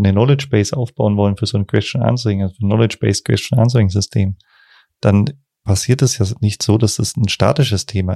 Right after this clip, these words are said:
ist. Also, dass wir praktisch einmal sozusagen das Wissen aufbauen und jetzt ist gut für die x Jahre, sondern es bewegt sich ja zum Beispiel in unserer Organisation oder das Leben geht ja <laughs> weiter, wenn man das so nennen möchte. Das heißt, wir reichern ja diesen,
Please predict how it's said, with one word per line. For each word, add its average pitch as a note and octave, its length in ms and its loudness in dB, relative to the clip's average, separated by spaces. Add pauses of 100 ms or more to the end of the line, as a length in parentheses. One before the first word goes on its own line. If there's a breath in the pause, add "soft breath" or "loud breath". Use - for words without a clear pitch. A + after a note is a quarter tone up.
ist. - 220 -20
Also, G2+ 160 0
dass F#2+ 180 -2
wir G#2 80 2
praktisch G2+ 340 -2
einmal A2+ 280 4
sozusagen G#2+ 320 -2
das G2 100 -4
Wissen G#2 240 -2
aufbauen A#2 360 0
und G2+ 100 2
jetzt G2 180 -2
ist - 160 -6
gut C#3 160 0
für A#2+ 120 -8
die G2 160 2
x - 160 -10
Jahre, G#2 420 2 (400 loud breath)
sondern G2+ 320 0
es A2 140 -6
bewegt B2 320 0
sich A2 140 -2
ja G2 120 0
zum - 160 -10
Beispiel G2 220 -2
in G2 80 -2
unserer G2 280 -4
Organisation G#2+ 840 0
oder G2+ 320 -4
das G#2 180 -12
Leben A2 240 -2
geht G#2 160 -2
ja F#2+ 120 2
<laughs> - 0 -
weiter, G#2+ 360 0
wenn G2 80 2
man G2+ 80 0
das F#2+ 120 -4
so F#2+ 60 0
nennen F#2+ 240 0
möchte. F#2 320 -4 (500 soft breath)
Das - 160 -12
heißt, G2+ 300 -2
wir G#2 100 2
reichern C3+ 540 0
ja A2+ 140 2
diesen, G#2 540 -4